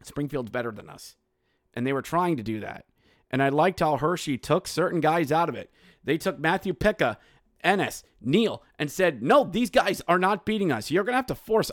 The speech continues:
other people on your roster to beat us," I E playoff hockey. That's what you do. Wait, you, you didn't like this team a week ago, but I'm just saying, this is what you start to do later on in the season. Neutralize their top scoring and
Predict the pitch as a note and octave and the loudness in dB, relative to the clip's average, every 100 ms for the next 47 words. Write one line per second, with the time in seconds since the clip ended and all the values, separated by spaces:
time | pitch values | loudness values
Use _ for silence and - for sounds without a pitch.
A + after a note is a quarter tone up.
0 | - G#3 A3 F#3+ D#3+ C#3 D3 G#3+ G3+ C#3+ | 2 2 2 -2 -4 -2 2 2 2 0
1 | D#3+ G3 - B2+ A#2+ A3 F3+ E2+ - - | 2 0 0 -4 0 0 0 -2 -12 -14
2 | _ _ _ - G#2+ D3+ E3+ D#3+ F3+ E3 | _ _ _ -6 0 0 0 -2 -2 -2
3 | _ _ _ _ _ _ - - - B1+ | _ _ _ _ _ _ -18 -18 -12 -4
4 | D2 F2 F#3 F3+ - - D3 D3 - - | -4 -4 -6 -8 -12 -14 -10 -10 -12 -8
5 | D3 - D#3 - D3+ D3+ C#3 _ _ _ | -6 -4 -4 -6 -6 -6 -10 _ _ _
6 | - - - B2+ B2 - D#3 G3 B3 A3+ | -20 -20 -16 -14 -12 -10 -6 -2 2 4
7 | G#3 G#3 G#3 G3 - _ _ _ _ _ | 4 4 2 0 -4 _ _ _ _ _
8 | _ _ _ - C#3+ E3+ A2+ C#3+ A#3 G3+ | _ _ _ -8 -2 -2 0 -2 -2 -2
9 | C4 F#3+ C#3+ C#3 D3+ C#3 F3+ F3+ F3 A3+ | -2 -2 -2 -2 -2 -4 0 0 -2 -4
10 | C#3+ A#2+ G#2 C3 C#3 F3 G3 - A3+ A#3+ | -2 -2 0 -2 0 4 2 4 2 4
11 | F3 A#2+ - _ _ _ - A#2+ D3 E3+ | 2 -2 -8 _ _ _ -16 -10 -6 -4
12 | F#3+ G3 - F#3+ F3 G3+ G#3 F3 F3 F3+ | -4 -2 0 0 -2 -4 -2 0 0 2
13 | F3+ F3 E3 G3 F#3 C#3 G#2+ C#3+ F3+ F#3 | 0 -2 -4 -4 -2 -2 0 0 0 0
14 | F3+ F3 E3+ E3 - F3 - - F3+ F3 | 2 2 0 -6 -4 -6 -6 -6 -4 -2
15 | B2+ A2+ | -2 -6